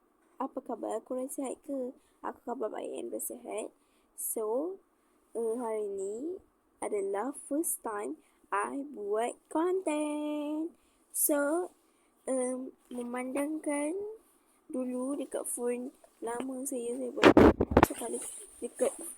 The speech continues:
tablet pula, bukan dekat phone, okey? Sorry kalau korang tak nampak. Mana lagi?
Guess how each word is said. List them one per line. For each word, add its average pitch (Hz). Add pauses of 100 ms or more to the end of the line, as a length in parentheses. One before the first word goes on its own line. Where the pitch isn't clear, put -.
(640)
tablet 233
pula, 208
bukan -
dekat - (180)
phone, 196
okey? 262 (540)
Sorry 254
kalau 233
korang 226
tak -
nampak. 220 (2750)
Mana 180
lagi? 175